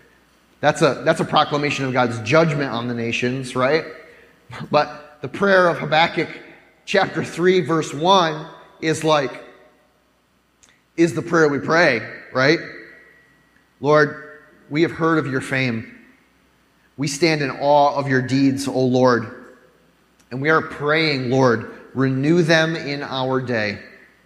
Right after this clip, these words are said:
In our time, make them known. In your wrath, Lord,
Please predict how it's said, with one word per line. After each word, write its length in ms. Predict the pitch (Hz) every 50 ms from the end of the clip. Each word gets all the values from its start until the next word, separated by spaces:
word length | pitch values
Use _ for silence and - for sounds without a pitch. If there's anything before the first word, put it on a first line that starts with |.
| _ _ _ _ _ _ _ _ _ _ _ _ _ _ _ _ _ _
In 140 | - 156 156 151
our 460 | 131 127 147 151 165 175 175 165 160
time, 680 | 165 - - 156 147 143 139 131 123 113 107 104 98 92 - - - _ _ _ -
make 480 | 139 139 147 156 165 160 - 143 131
them 420 | 123 151 147 147 147 147 143 139 135
known. 600 | 131 127 123 123 123 113 110 113 110 110 101 - _ _ _ _ _ _ _ _ _ _ _ _ _ _ _ _ _ _ _ -
In 200 | 151 165 170 175
your 320 | 170 175 170 160 165 160 151
wrath, 880 | 151 147 147 139 135 135 139 143 151 151 139 123 - - - - - -
Lord, 460 | 123 123 123 123 117 110 110 117 113